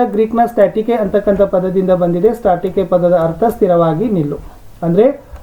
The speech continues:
ಅರ್ಥಶಾಸ್ತ್ರದಲ್ಲಿ ಇದು ಯಾವುದೇ ಬದಲಾವಣೆಗಳಿಲ್ಲದ ಸನ್ನಿವೇಶವನ್ನು ಸೂಚಿಸ್ತದೆ.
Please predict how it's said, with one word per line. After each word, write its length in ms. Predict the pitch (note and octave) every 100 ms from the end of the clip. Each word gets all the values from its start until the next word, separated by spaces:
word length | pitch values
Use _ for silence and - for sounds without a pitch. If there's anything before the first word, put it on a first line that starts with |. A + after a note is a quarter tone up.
| - -
ಅರ್ಥಶಾಸ್ತ್ರದಲ್ಲಿ 880 | A3 D4 D4 C#4+ B3+ B3+ A#3 A#3 A#3+
ಇದು 260 | B3 G3+ A3
ಯಾವುದೇ 360 | F#3+ G3 A#3 B3+
ಬದಲಾವಣೆಗಳಿಲ್ಲದ 960 | A3 G#3+ G#3+ G#3 G3+ G3 F#3+ F#3+ G#3+
ಸನ್ನಿವೇಶವನ್ನು 720 | G#3+ G3 G3 F#3+ F3+ F3+ F3
ಸೂಚಿಸ್ತದೆ. 600 | D#3 E3+ E3 G#3+ G#3 G#3+